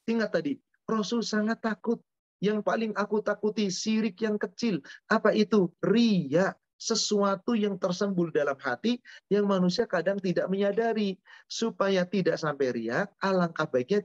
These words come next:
jangan sampai kita berbuat sesuatu yang menyebabkan nanti jadi riak. Kecuali tadi disebut namanya, ditulis namanya, bukan karena permintaan dan dipuji oleh orang banyak, yang dipujinya tidak meminta pujian dan tidak tahu kalau dia dipuji.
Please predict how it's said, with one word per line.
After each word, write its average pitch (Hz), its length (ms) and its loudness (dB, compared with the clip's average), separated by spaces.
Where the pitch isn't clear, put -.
jangan 143 480 0
sampai 220 480 0
kita 151 560 2
berbuat 180 480 4
sesuatu 170 480 4
yang 220 240 4
menyebabkan 180 560 2
nanti 196 240 0
jadi 165 320 0
riak. 208 400 0
Kecuali 208 560 -2
tadi 165 400 -2
disebut 185 500 -4
namanya, 180 640 2
ditulis 156 540 -2
namanya, 185 420 0
bukan 208 420 -2
karena 196 240 2
permintaan 190 680 0
dan 185 220 -2
dipuji 196 400 0
oleh 175 160 2
orang 165 260 0
banyak, 226 300 0
yang 214 180 0
dipujinya 185 680 0
tidak 180 400 -2
meminta 180 400 0
pujian 165 400 -2
dan 135 240 -2
tidak - 320 0
tahu 175 160 2
kalau 147 240 0
dia 127 160 0
dipuji. 139 400 -4